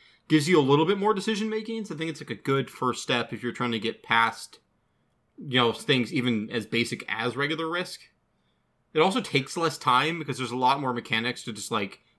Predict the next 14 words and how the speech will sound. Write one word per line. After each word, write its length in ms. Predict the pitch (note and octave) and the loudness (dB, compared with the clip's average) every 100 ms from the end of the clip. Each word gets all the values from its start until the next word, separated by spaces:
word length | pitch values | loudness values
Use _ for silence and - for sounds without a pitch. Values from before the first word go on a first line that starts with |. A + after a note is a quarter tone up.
| _ | _
push 340 | - C#3+ C3 | 0 2 2
an 100 | C#3 | 0
advantage, 540 | A2 G2+ G#2+ G#2+ C#3+ D3+ | -4 -6 -8 -6 -8 -8
which 120 | E3+ | -10
is 120 | E3+ | -6
nice. 420 | F#3 G3 G3 - - _ _ _ _ _ _ _ | -4 -4 -6 -18 -20 _ _ _ _ _ _ _
Um, 380 | C3 C3 B2 B2 - | -2 2 2 -2 -4
I 80 | D#3 | 0
know 140 | G3 | 2
Carcassonne. 720 | G3 - C3+ F#3 E3+ G3 A3+ A3+ _ _ _ _ _ _ _ _ _ _ | 0 2 2 2 0 0 0 -2 _ _ _ _ _ _ _ _ _ _
It's 100 | - | -2
another 240 | C3+ C3 | 2 4
big 180 | A#2+ A#2 | 4 2
one. 280 | G#2+ A2+ | 2 -2